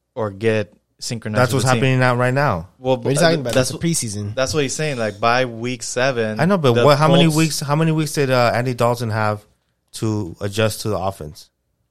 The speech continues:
Speaker 2: I think it
Speaker 1: None.
Speaker 2: was, like, eight weeks.
Speaker 1: No, they, he took Dak Prescott
Speaker 3: Dak
Speaker 1: got
Speaker 3: went
Speaker 1: hurt.
Speaker 3: on week four, right?
Speaker 1: Yes.
Speaker 2: So,
Speaker 3: He
Speaker 2: okay.
Speaker 3: jumped in week five. There was no preseason, so five weeks?
Speaker 2: He jumped in week five, and then all the weeks that happened after that,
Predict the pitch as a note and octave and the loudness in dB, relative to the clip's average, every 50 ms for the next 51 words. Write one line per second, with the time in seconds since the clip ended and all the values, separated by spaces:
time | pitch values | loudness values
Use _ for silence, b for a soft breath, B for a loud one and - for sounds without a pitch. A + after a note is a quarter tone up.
0 | _ _ _ _ _ _ _ _ - - G#2+ A2+ F3+ D#3+ C#3 A#2+ A2 A2+ G#2 G2+ | _ _ _ _ _ _ _ _ -8 -4 -2 0 2 2 2 2 2 2 0 0
1 | F2 G2 A#2 B2 G#2 A2+ D#3+ F#3 C3 - - - A2+ A2+ G#2+ G#2 G#2+ A#2+ C#3 D#3+ | -2 -4 -4 -4 -6 -6 -8 -8 -8 -10 -12 -16 -16 -12 -10 -8 -8 -6 -6 -8
2 | E3 C#3+ A2 G2+ F#2+ F#2+ G2+ _ _ _ _ B2+ A#2 A2+ C3 C#3 - A#2 G#2+ - | -8 -10 -10 -14 -16 -18 -20 _ _ _ _ _ _ -8 -8 -8 -8 -12 -18 -16
3 | - D3 D3 - - F#3 F3 E3+ - _ _ _ _ _ _ _ _ _ _ _ | -14 -14 -14 -8 -8 -8 -8 -8 -10 _ _ _ _ _ _ _ _ _ _ _
4 | _ - E3+ E3+ - G3 F#3 E3+ E3 E3 F3+ E3+ D#3+ - E3 E3 F3 E3+ D3 C#3 | _ -4 -4 -2 -2 -2 0 2 4 4 4 4 4 4 4 4 4 2 -2 -4
5 | C#3 C3+ B2+ A#2 G#2+ A2+ C3 C3 B2+ - - - A2+ G#2+ G2 F#2 G#2+ B2 D3 C#3 | -6 -6 -8 -8 -6 -4 -4 -4 -6 -6 -6 -4 -4 -4 -2 -4 -4 -4 -4 -2
6 | D3 D#3+ C3+ G2+ F2+ - - - - - _ _ _ _ _ _ _ - B2+ A#2+ | -2 -2 -2 -2 -4 -6 -8 -10 -10 -14 _ _ _ _ _ _ _ -4 -4 -4
7 | - - - - A2 A#2+ C3 C3+ C3+ E3 A#3 C4+ G3+ C#3+ D3 C#3 C3 C3 B2+ - | -4 -8 -12 -8 -6 -4 -2 2 2 4 4 4 2 2 0 -2 -4 -6 -8 -10
8 | - - C3+ A#2 G2 - - - - - _ _ _ _ _ _ _ _ _ _ | -6 -4 -4 -4 -4 -6 -10 -16 -20 -20 _ _ _ _ _ _ _ _ _ _
9 | _ _ _ A#2+ B2 B2+ B2 A2+ A#2+ C3 C3+ C3 - D3+ C#3+ - - C#3 A#2+ A2+ | _ _ _ -6 -6 -4 -4 -4 -4 -6 -6 -4 -4 -4 -4 -2 -2 -4 -4 -4
10 | A#2 A#2 A#2 A#2 - - A#2 A2 - - B2+ C3 C#3+ D3+ F3+ C#4 D4 - A#2+ A2+ | -6 -8 -6 -6 -6 -6 -6 -6 -6 -6 -4 -4 -2 -2 -4 -6 -4 -2 -2 0
11 | G#2+ C3 B2+ A#2 - B2+ A#2+ A2+ A2+ A2 B2 A#2+ G#2+ - - A2 A#2 A#2+ A#2 A2+ | 2 2 2 2 2 2 2 2 2 0 -2 -2 -2 0 2 4 4 4 4 2
12 | A2 A2+ A#2 A#2 A#2 G2+ G#2 A#2 A#2+ A#2+ A#2+ A2 G#2 A#2 B2 A#2+ - B2 G#2+ G#2+ | 0 -2 -2 -2 -2 0 0 0 0 0 -2 -2 -2 -2 -4 -2 -2 -2 0 0
13 | A2 A2 A2+ - C#3 A#2 G#2+ A2 A2+ - - C3 B2+ C#3 C#3+ E3 E3+ - | 0 0 0 -2 -2 -2 -2 -2 -4 -6 -8 -4 -4 -2 -2 -4 -6 -10